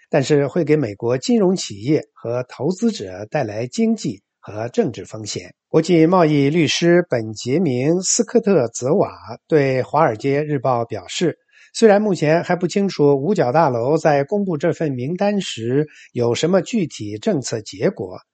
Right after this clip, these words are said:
但是美国银行继续与这些中国公司做生意将会引起五角大楼的关注和警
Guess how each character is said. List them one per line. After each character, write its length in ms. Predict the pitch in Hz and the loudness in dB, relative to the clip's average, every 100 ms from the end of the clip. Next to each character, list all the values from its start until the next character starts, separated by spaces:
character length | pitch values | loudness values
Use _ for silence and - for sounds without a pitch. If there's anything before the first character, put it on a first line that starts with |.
| _ | _
但 160 | 175 | 2
是 340 | 143 165 147 - _ _ | 4 2 0 0 _ _
美 100 | - | 2
国 140 | 151 214 | 6 6
银 180 | 214 180 | 4 2
行 240 | 160 180 | 2 2
继 220 | 208 196 | 0 -2
续 320 | 147 190 156 - | 0 0 -2 -2
与 320 | 123 123 127 | -4 -2 0
这 140 | 196 | -2
些 160 | 151 151 | 0 0
中 240 | 208 208 | 0 0
国 160 | 139 147 | 0 -2
公 200 | 190 196 | 0 -2
司 360 | - 202 196 | -2 2 2
做 260 | 180 160 131 | 2 0 0
生 240 | - 214 | 0 0
意 180 | 196 113 - | 0 -2 -2
将 180 | 165 147 | 0 2
会 220 | 143 127 | 0 0
引 260 | 117 147 | 0 0
起 360 | 202 - 113 107 107 | -2 -4 -8 -8 -6
五 160 | 135 202 | -4 -2
角 220 | 123 101 | -2 -4
大 160 | 143 | -4
楼 160 | 101 101 | -6 -6
的 120 | 120 | -8
关 240 | - 190 196 | -2 -2 0
注 260 | 170 - _ | -2 -4 _
和 280 | - 107 113 | -14 -8 -8
警 160 | - | -8